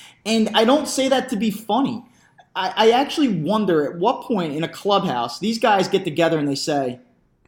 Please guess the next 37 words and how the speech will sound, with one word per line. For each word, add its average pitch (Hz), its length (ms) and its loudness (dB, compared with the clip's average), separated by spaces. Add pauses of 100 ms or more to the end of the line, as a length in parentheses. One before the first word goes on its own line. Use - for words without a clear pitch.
(200)
"Scott's 262 420 -2
a - 20 -12
cool 170 280 -4
dude. 143 360 -4
Like, 123 160 -6
we 196 180 -2
really 180 300 4
like 147 240 0
Scott. - 460 -6
I'm 156 100 -6
sure 233 300 -6
he's 185 100 -4
a 185 60 0
great 156 340 -2
guy, 147 380 -2
right?" 151 360 -2
And 170 120 -8
I'm, 165 120 -10
I'm 165 120 -6
sure 214 200 -6
that 180 140 0
a 160 60 2
lot 170 260 -2
of 175 80 -6
guys 165 240 0
on 156 80 -4
the 143 80 -10
team 165 340 -6
are - 60 -10
friends 202 400 -4
with 151 120 -6
him. 104 260 -12 (560)
But - 360 -4
they 185 580 -4
have 359 160 -2
to 190 80 2
understand, 175 680 -4